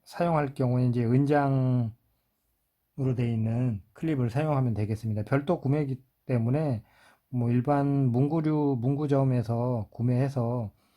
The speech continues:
어, 사용할 수도 있고요. 클립을 사용해도 되고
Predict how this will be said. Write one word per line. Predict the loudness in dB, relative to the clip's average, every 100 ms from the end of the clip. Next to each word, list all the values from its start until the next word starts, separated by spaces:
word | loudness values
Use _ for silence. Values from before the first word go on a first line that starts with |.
| -20 -20 _
어, | -10 -6 -6
사용할 | -4 -2 -2 -2
수도 | -4 -4
있고요. | -4 -2 -2 -2 -6 _ _ _ _
클립을 | 0 2 4 2
사용해도 | 2 2 4 2 0 -4 -12 _ _ _ -4 -2 2
되고 | 0 2 2 2 2 0 -4